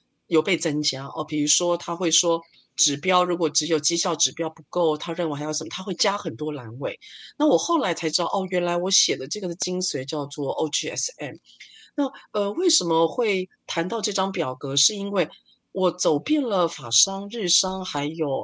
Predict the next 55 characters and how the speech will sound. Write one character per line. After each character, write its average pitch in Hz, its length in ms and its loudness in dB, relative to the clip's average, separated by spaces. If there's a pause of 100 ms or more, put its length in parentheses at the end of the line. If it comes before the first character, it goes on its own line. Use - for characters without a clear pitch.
呃， 135 60 -8
美 139 240 -8
商， 160 380 0 (500)
我 202 140 0
发 311 200 0
现 285 300 0 (160)
比 196 160 -4
较 330 180 2
有 175 160 4
制 208 240 0
度 202 160 -6
的 170 120 2
大 165 240 -8
公 143 200 -2
司， 143 460 -2 (480)
我 220 160 4
们， 240 220 2
他 392 160 0
们 370 100 2
怎 - 140 2
么 139 40 2
去 247 120 0
管 180 280 0
理 180 120 0
全 160 280 2
世 208 220 2
界 196 320 2
不 247 220 -6
同 165 200 0
时 151 220 4
差、 160 440 -2 (380)
不 302 100 2
同 170 300 2
文 160 180 4
化、 160 320 2 (240)
不 302 80 -2
同 240 240 0
语 156 160 -4
言 147 220 -2
的 165 100 0
每 156 140 0
个 151 100 2
工 196 220 -2
作 196 220 -2
者， - 340 -2
你 220 120 -2
觉 240 140 0
得 294 80 2
他 294 160 -2
们 262 100 2
会 269 140 0
怎 139 160 -4
么 139 220 -4 (160)
管 135 260 -4
理？ 151 220 -4